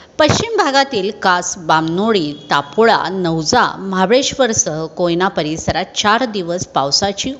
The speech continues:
उघडझाप सुरू आहे. त्यामुळे धरणात येणाऱ्या पाण्याची आवक कमी झाली. मात्र गुरुवारपासून पावसाने पुन्हा जोर धरलेला आहे. पश्चिमेकडे सर्वत्रच एकसारखा पाऊस सुरू आहे.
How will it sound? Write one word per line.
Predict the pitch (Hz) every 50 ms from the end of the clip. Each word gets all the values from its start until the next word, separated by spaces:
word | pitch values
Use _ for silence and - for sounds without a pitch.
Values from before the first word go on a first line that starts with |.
| - - 311
उघडझाप | 214 190 185 226 269 285 226 220 226 190 - -
सुरू | - - - 165 160 160
आहे. | 151 143 143 147 156 151 143 - - - - - - - - - - - - - - - - - - - - - - -
त्यामुळे | - 359 370 403 403 381 349 359
धरणात | 294 302 247 233 214 233 247 262
येणाऱ्या | 294 247 208 190 180 185 220 247
पाण्याची | - - 240 196 165 165 185 233 233 - - 311
आवक | 302 - - 190 185 196 220 180 156 - - - -
कमी | 214 196 180 190 180
झाली. | 151 - - 180 135 131 139 - - - - - - - - - - -
मात्र | 220 233 294 349 359 - 320 220 190 165 180 185 175
गुरुवारपासून | 190 196 190 196 214 226 226 226 190 160 165 - - 196 208
पावसाने | 202 - 147 143 165 170 - - 277 294 277 226 185 190
पुन्हा | 190 - - 233 247 254 302 302
जोर | - - 214 196 190 185
धरलेला | 156 175 160 139 139 147 147 147 147 143
आहे. | 139 139 143 143 - - 143 - 80 - - - - - - - - - - - - - - - - -
पश्चिमेकडे | 320 330 320 - 415 427 453 440 359 403 349 277 247 254 285
सर्वत्रच | - - - 240 220 202 247 262 - 269 226 196 165 160 - - - -
एकसारखा | 214 220 240 226 226 - - - - 170 170 - 220
पाऊस | 240 233 - 170 180 214 214 - - - - -
सुरू | 208 185 185 208
आहे. | 185 160 143 - 151 147 - 147